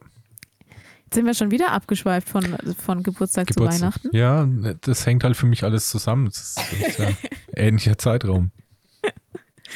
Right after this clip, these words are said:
Speaker 1: Für dich ja.
Speaker 2: Für
Speaker 1: Ähm,
Speaker 2: andere nicht.
Speaker 1: ich hab, ich hab auch nur noch eine kulinarische Tradition,
Speaker 2: Mhm.
Speaker 1: ähm,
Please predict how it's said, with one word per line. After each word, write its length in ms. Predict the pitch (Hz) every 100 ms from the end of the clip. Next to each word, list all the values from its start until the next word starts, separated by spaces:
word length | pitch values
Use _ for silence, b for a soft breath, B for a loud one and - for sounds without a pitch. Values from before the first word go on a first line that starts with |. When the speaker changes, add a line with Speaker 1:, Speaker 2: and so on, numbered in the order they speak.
| B B
Speaker 1:
Für 140 | 240
dich 260 | 214 339 -
ja. 340 | 277 262 185 - _ - _ - B B B B -
Speaker 2:
Für 80 | -
Speaker 1:
Ähm, 180 | 226 208
Speaker 2:
andere 260 | 131 123 123
nicht. 240 | 95 -
Speaker 1:
ich 120 | 214
hab, 200 | 208 - - _ _ _
ich 200 | 240 254
hab 180 | 254 -
auch 200 | 220 -
nur 220 | 226 226
noch 380 | 226 208 214 - - _ -
eine 500 | 240 277 262 240 208
kulinarische 720 | - 233 214 180 185 196 -
Tradition, 640 | - 185 180 - 165 175 - B B
Speaker 2:
Mhm. 340 | 104 87 98 143 _
Speaker 1:
ähm, 440 | - 190 190 180